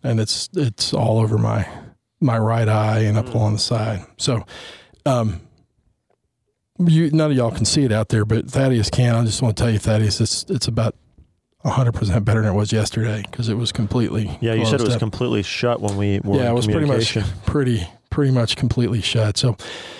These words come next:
Speaker 1: anyway, it's an opportunity. You know, these are, these are things that, uh, that Lent, um,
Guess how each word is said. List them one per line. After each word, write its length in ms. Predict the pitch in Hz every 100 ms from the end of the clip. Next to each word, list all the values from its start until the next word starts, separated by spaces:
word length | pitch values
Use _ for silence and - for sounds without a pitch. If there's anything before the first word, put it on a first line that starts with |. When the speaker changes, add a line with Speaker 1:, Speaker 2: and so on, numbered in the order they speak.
| - - - _ _ _ -
Speaker 1:
anyway, 560 | 226 196 156 156 131 -
it's 120 | 170 175
an 60 |
opportunity. 560 | 165 165 151 175 175 120 - - -
You 100 | 151
know, 80 | 139
these 180 | 156 156
are, 120 | 139
these 240 | 131 151 147
are 40 |
things 380 | 117 147 143 135
that, 140 | 127 131
uh, 300 | 123 113 92 - - -
that 180 | 135 135
Lent, 400 | 139 147 135 - - - _ _ _ _ _ _ _ - -
um, 360 | 123 113 117